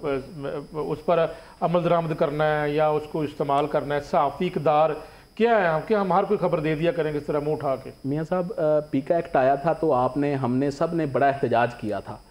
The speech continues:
Speaker 2: बड़ी एहतजाज की बातें की थी कि ये, अ, सहाफ़ी के साथ ज़्यादती है, उसको जो है वो आप बिला वजह कानून के कटहरे में ला रहे हैं, लेकिन मैं समझता हूँ कि वो शायद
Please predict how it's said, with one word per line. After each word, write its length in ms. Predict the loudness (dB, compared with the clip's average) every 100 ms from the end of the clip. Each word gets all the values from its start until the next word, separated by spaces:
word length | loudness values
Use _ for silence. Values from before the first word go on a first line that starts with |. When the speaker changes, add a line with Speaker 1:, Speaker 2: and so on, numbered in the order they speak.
| -20 -10 0
Speaker 2:
बड़ी 280 | 2 2 2
एहतजाज 440 | 0 0 2 2 0
की 100 | 0
बातें 340 | 0 2 0
की 160 | 0 0
थी 140 | 0
कि 80 | 2
ये, 140 | 2
अ, 140 | 2 0
सहाफ़ी 520 | 0 0 2 2 2
के 120 | 0 2
साथ 400 | 2 2 0 0
ज़्यादती 380 | 0 2 0
है, 200 | 2 0 -2 -14 -6
उसको 260 | -6 -2 0
जो 120 | 2
है 120 | 2
वो 160 | 2 2
आप 320 | 4 2 2
बिला 280 | 0 2 2
वजह 240 | 4 2
कानून 340 | 2 2 2 0
के 140 | 0
कटहरे 340 | 0 2 2 4
में 100 | 4
ला 160 | 4
रहे 100 | 4
हैं, 80 | 2
लेकिन 180 | 2 2
मैं 140 | 2
समझता 360 | 2 2 2 2
हूँ 140 | 2
कि 60 | 2
वो 140 | 0
शायद 300 | 2 2 2